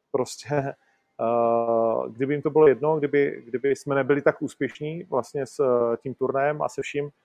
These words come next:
tak to nikoho vlastně jakoby nezajímá. To znamená, já to, eh, beru v tom pozitivním slova smyslu, že, eh, pro ten zápas pro, v tom oktagonu je už dneska důležitý nejenom pro samotný bojovníky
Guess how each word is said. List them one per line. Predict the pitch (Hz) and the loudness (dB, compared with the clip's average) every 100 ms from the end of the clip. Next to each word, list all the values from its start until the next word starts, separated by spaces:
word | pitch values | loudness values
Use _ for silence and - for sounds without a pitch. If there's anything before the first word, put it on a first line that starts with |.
| _ - | _ -6
tak | 127 - 131 | -2 0 0
to | 143 | 0
nikoho | 139 143 147 | -2 0 2
vlastně | 139 151 | 2 0
jakoby | 139 143 | -4 -2
nezajímá. | 143 127 131 98 101 - 180 170 160 | -2 -2 -4 -6 -14 -12 -10 -10 -6
To | 113 | -4
znamená, | 131 131 135 135 | -2 0 2 4
já | 135 | 4
to, | 123 143 135 - - 117 | 4 2 2 -2 -6 -4
eh, | 120 | 0
beru | 127 | 0
v | 135 - | 0 -6
tom | 139 | -8
pozitivním | 131 131 143 143 | -8 -6 -8 -6
slova | - 147 | -2 -2
smyslu, | - 131 - 143 | -2 -6 -6 -2
že, | 143 | 2
eh, | 139 135 131 _ _ _ - 120 117 113 | 4 4 0 _ _ _ -4 0 0 0
pro | 131 | -2
ten | 123 139 | -2 0
zápas | 123 127 147 135 | 2 4 4 0
pro, | - 127 127 | 0 0 0
v | - | -2
tom | 135 | -4
oktagonu | 123 - 127 139 139 139 - | -2 0 0 2 2 0 -2
je | 135 123 120 120 117 - - - | -2 0 0 0 -2 -6 -14 -14
už | - | -12
dneska | - 143 - 143 | -6 -6 -2 0
důležitý | 131 143 139 - 143 | 2 2 0 -6 -6
nejenom | 135 165 185 170 | 0 0 0 -2
pro | 160 131 | -4 -6
samotný | 131 123 - 131 | -6 -8 -8 -2
bojovníky | 123 117 110 85 110 147 | 0 0 -2 -12 -18 -18